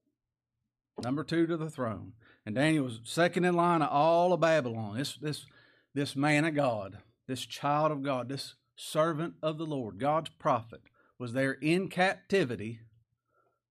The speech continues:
serving the king. You see the picture there? You see that one that came down here, who's one with God but served the Father, and his will be <laughs> done.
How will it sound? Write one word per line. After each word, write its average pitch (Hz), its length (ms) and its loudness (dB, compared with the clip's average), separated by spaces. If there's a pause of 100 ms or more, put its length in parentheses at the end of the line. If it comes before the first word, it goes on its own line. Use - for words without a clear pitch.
serving 117 400 -6
the 127 80 -6
king. 95 320 -10 (140)
You 147 80 -6
see 170 140 -4
the - 80 -2
picture - 320 -8
there? 123 140 -12 (1300)
You 147 80 -14
see 165 100 -8
that 147 100 -4
one 143 180 0
that 131 100 -6
came 139 260 0
down 147 260 0
here, 127 340 -4 (840)
who's 127 160 -6
one 135 260 2
with 143 240 0
God 139 360 0
but 98 120 -12
served 143 340 -2
the 120 60 -8
Father, 135 460 -2
and 117 80 -8
his 147 220 -2
will 139 280 -2 (100)
be 131 100 -2
<laughs> - 120 -12
done. 156 500 -10